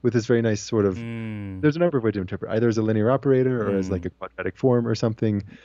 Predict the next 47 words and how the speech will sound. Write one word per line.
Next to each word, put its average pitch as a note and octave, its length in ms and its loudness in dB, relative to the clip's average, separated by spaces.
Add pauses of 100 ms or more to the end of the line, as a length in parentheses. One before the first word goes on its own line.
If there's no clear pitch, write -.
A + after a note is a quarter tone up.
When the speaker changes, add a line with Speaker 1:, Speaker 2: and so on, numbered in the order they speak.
(240)
Speaker 2:
Mm. G2+ 120 -2
Speaker 1:
And A#2 360 4
there's, C#3 140 0
like, E3 140 4
this, F#3 220 0 (180)
this C3 200 2
geometric D3 540 -2
meaning A#2 240 -2
to A#2 100 -6
the G#2 80 0
columns G2+ 460 -2
and F2+ 80 -2
the F2 80 -2
rows. F2 400 -2 (240)
It's A2+ 100 -2
like A#2+ 160 2
you're A#2 80 4
thinking D#3+ 320 0
of C#3 100 0
columns G#2 460 0
as G2 200 -6
vectors. F#2+ 520 -4
You're A2 80 -2
Speaker 2:
Right. G2 100 -2
Speaker 1:
thinking A#2 220 -2
of F#2+ 120 -2
rows F#2+ 260 -6
as F2+ 100 -2
covectors. - 800 -2 (360)
And G2+ 280 2
in A2 100 2
that A#2 180 4
way, A2 160 6
like, F#2+ 260 0
the A2+ 60 -2
two-by-two A2 440 0
matrix, G2 520 -2 (580)
it, A2 160 4
um, F#2 360 2 (280)
it C3+ 80 4
makes B2+ 180 2
sense B2 180 0
how, A#2+ 120 2
like, G2 200 0 (100)
one A#2 200 4
of A2 140 0
the G2 400 -2